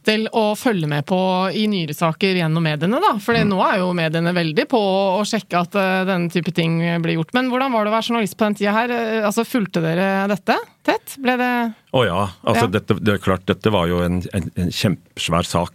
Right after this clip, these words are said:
Speaker 1: Mm.
Speaker 2: den gangen i nitten nittitre. Eh, som jeg skriver i boka, så var dette første punkt på morgenmøtet hver eneste dag. Hva skal vi gjøre nå for å komme videre? Har politiet tips? Hva er det som
Speaker 1: Mm.
Speaker 2: har hendt? Hva var motivet?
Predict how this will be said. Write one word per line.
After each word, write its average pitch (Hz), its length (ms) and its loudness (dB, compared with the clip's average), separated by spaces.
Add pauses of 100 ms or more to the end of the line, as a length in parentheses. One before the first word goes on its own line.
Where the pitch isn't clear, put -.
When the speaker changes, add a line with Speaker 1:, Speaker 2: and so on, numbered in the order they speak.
(140)
Speaker 1:
Mm. 95 140 2
Speaker 2:
den 90 180 2
gangen 82 400 0
i 87 80 0
nitten - 260 -6
nittitre. 90 560 0 (320)
Eh, 78 840 -2 (560)
som - 220 0
jeg 87 80 0
skriver 87 240 2
i - 20 0
boka, 87 320 0
så 92 160 0
var 85 160 0
dette 85 240 -4 (480)
første - 560 -4
punkt - 380 -2 (180)
på 85 420 0
morgenmøtet 78 600 0
hver 87 160 0
eneste 80 320 -2
dag. 78 300 0
Hva - 120 -2
skal 82 200 0
vi 85 80 2
gjøre 80 200 0
nå 78 160 0
for - 140 -6
å 80 60 -2
komme 82 240 0
videre? 80 420 0
Har 78 320 0
politiet 80 560 -2
tips? - 400 -4
Hva 80 220 0
er 78 40 -2
det 80 140 -4
som 82 160 0
Speaker 1:
Mm. 175 220 2
Speaker 2:
har 85 160 0
hendt? 85 520 -2
Hva 87 120 0
var 82 140 0
motivet? 85 760 0